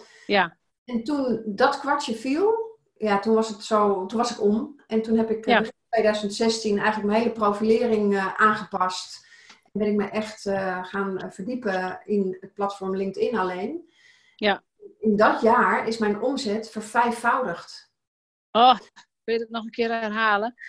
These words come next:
Speaker 1: Je
Speaker 2: In
Speaker 1: hebt
Speaker 2: dat jaar
Speaker 1: gekozen
Speaker 2: is mijn
Speaker 1: voor een
Speaker 2: omzet
Speaker 1: heel sp-, ja, maar dat is zo belangrijk. Want dat, heel veel mensen krijgen dat. Misschien dat ze het rationeel kunnen begrijpen.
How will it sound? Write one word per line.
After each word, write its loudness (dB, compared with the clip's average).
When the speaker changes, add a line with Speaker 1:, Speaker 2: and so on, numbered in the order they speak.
Speaker 1:
Je -4
Speaker 2:
In 0
Speaker 1:
hebt -2
Speaker 2:
dat -4
jaar 2
Speaker 1:
gekozen 2
Speaker 2:
is -10
mijn 0
Speaker 1:
voor 4
een 2
Speaker 2:
omzet 2
Speaker 1:
heel 6
sp-, -12
ja, 4
maar -8
dat -8
is -8
zo 0
belangrijk. -4
Want -16
dat, -16
heel -6
veel 0
mensen -2
krijgen 0
dat. 0
Misschien 0
dat 4
ze -4
het -4
rationeel 2
kunnen 4
begrijpen. 2